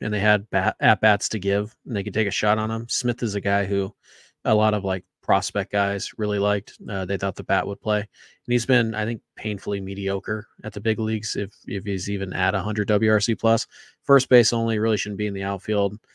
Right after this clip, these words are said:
Again, if, if you're looking for org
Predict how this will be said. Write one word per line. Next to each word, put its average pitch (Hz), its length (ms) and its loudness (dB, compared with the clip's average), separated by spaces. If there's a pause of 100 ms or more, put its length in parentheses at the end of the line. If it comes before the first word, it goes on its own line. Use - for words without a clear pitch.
(1000)
Again, 113 360 0
if, 101 160 -4
if 110 140 -2
you're 110 100 2
looking 113 240 -2
for 107 200 -2
org 107 280 -2